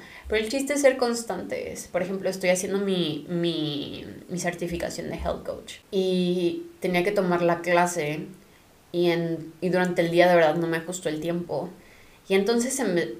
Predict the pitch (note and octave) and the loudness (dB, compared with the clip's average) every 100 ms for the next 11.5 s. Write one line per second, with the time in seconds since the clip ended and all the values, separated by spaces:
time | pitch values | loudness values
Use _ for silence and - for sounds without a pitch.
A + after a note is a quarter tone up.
0 | - F3 F3 F#3 F#3 F#3+ G3 F3 F3+ D3+ | -4 0 4 4 4 0 -2 -4 -6 -8
1 | D#3 D#3 E3+ F3 F3+ E3+ E3+ - - - | -4 4 4 4 2 0 -2 -10 -12 0
2 | E3+ E3 E3+ E3 E3 D#3 D3+ D3+ D3+ D3 | 6 8 8 8 6 4 2 4 4 2
3 | C#3+ C#3 B2+ C3+ D3 C#3+ - D#3 D#3+ D#3+ | 0 -4 -6 -6 -6 -8 -8 -2 0 0
4 | D#3 D#3 E3 D#3 D#3 D#3 D#3 D#3 - - | -2 -2 -4 -4 -4 -2 -2 -4 -10 -20
5 | - - - D#3+ D#3 D3+ D3 D#3 E3 E3 | -20 -20 -10 -6 -4 -2 -2 0 0 2
6 | E3 D#3+ D3 C#3+ - - - D3+ D#3 E3 | 2 2 2 0 -4 -12 -6 0 0 2
7 | F3 E3+ D#3+ - E3 D3+ D3+ C#3 - E3+ | 2 2 0 -2 -2 0 -2 -4 -6 -6
8 | E3 D3+ A3+ A#3+ E3 D#3 D#3 - - _ | -6 0 2 2 0 -4 -8 -18 -20 _
9 | G#3 A#3 G#3+ G#3+ - - - - - _ | 0 4 6 4 0 -6 -20 -20 -20 _
10 | C4 C#4+ E4+ E4 E4 F3 G3+ - - F3 | 6 6 6 6 6 4 4 -4 -2 -4
11 | - F3 E3+ F3 | 2 6 8 6